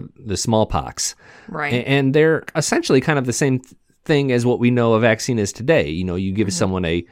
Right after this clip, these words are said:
Speaker 1: a small dose of the actual virus.
Speaker 2: Mm-hmm.
Speaker 1: In ways then that was a little bit stranger to our sort of sensibilities now. I think in some societies they would kind of take, like, the,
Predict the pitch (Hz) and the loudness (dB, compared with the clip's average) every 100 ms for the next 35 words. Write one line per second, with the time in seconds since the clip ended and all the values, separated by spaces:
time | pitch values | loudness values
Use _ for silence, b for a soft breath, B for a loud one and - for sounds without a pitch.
0 | b - 92 - 113 98 92 101 95 82 | b -8 -6 -4 0 2 4 2 0 0
1 | 92 - - 87 85 92 80 90 - 98 | -2 -4 -8 -8 -6 -4 -2 -4 -2 -2
2 | 90 76 73 101 - - b b b - | -2 -2 -4 -4 -8 -14 b b b -12
3 | 196 190 180 180 214 190 151 165 147 131 | -10 -4 0 4 6 6 6 2 2 2
4 | 120 110 117 123 104 - - - - 123 | 0 0 0 0 -2 -6 -12 -14 -4 -2
5 | 117 113 92 90 85 - 90 85 85 - | 0 0 0 -2 -2 -6 -4 -2 -4 -6
6 | 87 78 - 87 80 82 76 73 80 85 | -6 -4 -6 -6 -4 -4 -4 -6 -4 -4
7 | 71 76 82 - B B B - 78 78 | -4 -6 -8 -10 B B B -14 -10 -4
8 | 98 92 82 82 76 73 73 80 73 69 | 0 0 -2 -2 -2 -4 -4 -4 -4 -6
9 | 90 73 - 90 - 73 73 - 67 57 | -6 -6 -4 -4 -4 -6 -10 -8 -8 -8
10 | 50 | -12